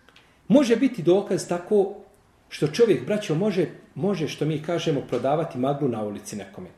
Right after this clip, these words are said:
A možeš li ti u svojoj kući pretvarati se pred svojom ženom trideset godina i kriti nekakvu svoju mahanu?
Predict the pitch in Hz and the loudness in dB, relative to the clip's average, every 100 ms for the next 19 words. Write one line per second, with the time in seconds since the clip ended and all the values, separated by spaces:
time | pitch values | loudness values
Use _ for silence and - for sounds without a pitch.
0 | _ _ _ - - 131 208 294 254 - | _ _ _ -20 -8 0 4 6 4 2
1 | 208 254 214 - 214 226 175 - 254 - | 0 2 0 2 2 6 4 4 0 0
2 | - 139 - _ _ _ _ - - 165 | -4 -8 -14 _ _ _ _ 0 4 4
3 | - 151 170 208 214 175 - 151 156 - | 4 2 4 4 2 -2 -2 -2 -2 2
4 | 190 170 151 185 165 147 170 160 175 131 | 2 4 2 2 2 2 0 2 2 4
5 | 175 147 143 151 147 - 170 - 190 170 | 4 4 2 2 -2 -4 -6 0 0 2
6 | 143 - 156 147 156 143 120 151 | 0 0 -2 -2 0 0 0 -4